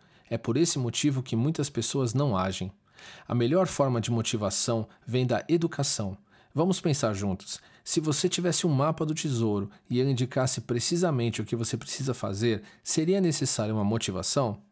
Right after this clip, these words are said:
Não, porque motivado ou não, após seguir o mapa, você ainda chegará ao tesouro. A palavra mágica na duplicação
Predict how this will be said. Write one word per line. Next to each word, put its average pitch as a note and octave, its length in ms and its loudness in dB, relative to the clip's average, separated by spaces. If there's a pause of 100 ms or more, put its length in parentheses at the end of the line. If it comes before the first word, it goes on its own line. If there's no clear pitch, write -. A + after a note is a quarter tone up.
(120)
Não, D3 320 0 (480)
porque C#3 240 -2
motivado A2+ 500 0
ou C#3+ 80 2
não, C#3 280 2 (260)
após B2 280 0
seguir B2+ 280 0
o D#3+ 40 2
mapa, C#3 360 2
você D#3+ 340 0
ainda D3+ 240 2
chegará B2 400 0
ao G2 100 0
tesouro. G2 500 -4 (440)
A - 80 -2
palavra D3 440 2
mágica A#2+ 480 0
na G#2+ 100 -2
duplicação A2 720 0